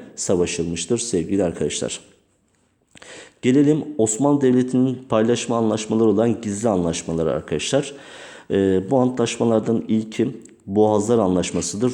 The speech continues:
Rusya, İngiltere ve Fransa arasında imzalanmıştır. İstanbul, Boğazlar ve Marmara kıyıları Rusya'ya verilecektir.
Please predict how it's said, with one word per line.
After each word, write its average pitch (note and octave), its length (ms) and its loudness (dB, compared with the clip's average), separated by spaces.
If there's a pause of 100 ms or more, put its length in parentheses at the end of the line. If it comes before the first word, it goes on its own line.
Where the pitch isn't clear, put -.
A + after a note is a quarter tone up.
Rusya, B2 360 2
İngiltere A2 480 0
ve A2+ 80 4
Fransa A#2 380 -2
arasında F#2 280 -2
imzalanmıştır. F2 800 -4
İstanbul, F#2+ 580 -2
Boğazlar G#2+ 480 2
ve F2+ 80 2
Marmara F#2 520 0
kıyıları F#2 300 0
Rusya'ya A#2+ 440 2
verilecektir. F2+ 760 -2